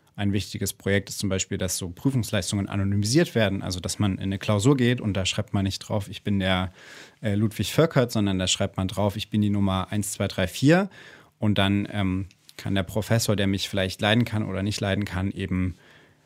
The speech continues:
das nicht anhand meiner Person bewerten, sondern weiß, okay, eins, zwei, drei, vier, keine Ahnung, wer das ist. Und dadurch hoffen wir, dass, äh, Leute einfach, dass Sachen einfach objektiver bewertet werden.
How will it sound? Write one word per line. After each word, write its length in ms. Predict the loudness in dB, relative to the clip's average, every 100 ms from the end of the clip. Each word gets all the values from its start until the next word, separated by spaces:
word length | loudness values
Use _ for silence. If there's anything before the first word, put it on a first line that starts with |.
| -2
das 220 | 0 2
nicht 200 | 2 2
anhand 320 | 0 4 4
meiner 220 | 4 4
Person 580 | 2 0 4 6 6 6
bewerten, 460 | 4 6 6 4 2
sondern 400 | 0 0 0 0
weiß, 240 | 0 -2
okay, 240 | -6 -8 -6
eins, 200 | -4 -4
zwei, 100 | -4
drei, 180 | -4
vier, 260 | -6 -4 -6
keine 280 | -4 -4 -2
Ahnung, 220 | -2 -2
wer 80 | -4
das 160 | -6 -2
ist. 320 | 0 0 -4 -6
Und 180 | -4
dadurch 400 | -2 -2 -4 -4
hoffen 240 | -6 -2 -2
wir, 220 | -2 -4
dass, 240 | -2 -4 -4
äh, 120 | -6
Leute 300 | -4 -4 -6
einfach, 240 | -10 -12 -14 -8
dass 220 | -6 -4
Sachen 200 | -6 -6
einfach 280 | -8 -10 -4
objektiver 500 | -4 -4 -2 0 0
bewertet 500 | 0 -2 -2 -6 -12
werden. 340 | -10 -10 -12